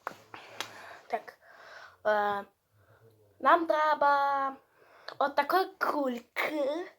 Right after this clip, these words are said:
Отакої. Окей, я не буду таке. Ей. Ви мо-, е, я його н-, цього лиса якось назву. Я його назву містер Лис. З книжки.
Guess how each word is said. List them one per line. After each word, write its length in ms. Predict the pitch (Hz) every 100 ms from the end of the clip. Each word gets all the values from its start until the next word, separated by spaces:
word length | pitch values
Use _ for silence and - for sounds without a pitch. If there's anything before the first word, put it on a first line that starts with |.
| _ _ _ _ -
Отакої. 840 | 277 - 123 - 302 262 240 247 311 311 _ _ _ _ _ _ _
Окей, 260 | 220 214 196
я 140 | 202
не 80 | 202
буду 160 | 202 208
таке. 300 | - - 240 _ - - - - _ - - - -
Ей. 300 | 202 196 - _ - _ - _ _ _ -
Ви 180 | 233
мо-, 300 | 330 330 311 -
е, 160 | 247
я 300 | 233 214 330
його 160 | 392 311
н-, 360 | 269 262 247 226 -
цього 380 | - 285 254 233 - _ -
лиса 360 | 285 339 339 262
якось 420 | 262 240 - -
назву. 400 | 247 233 196 196 196 _ _ _ _
Я 60 | 285
його 120 | 277
назву 400 | 240 247 277 254
містер 440 | 233 254 - 247
Лис. 480 | 214 185 180 - - _ _ _ _ _ _ _
З 100 | 233
книжки. 580 | - 247 - - -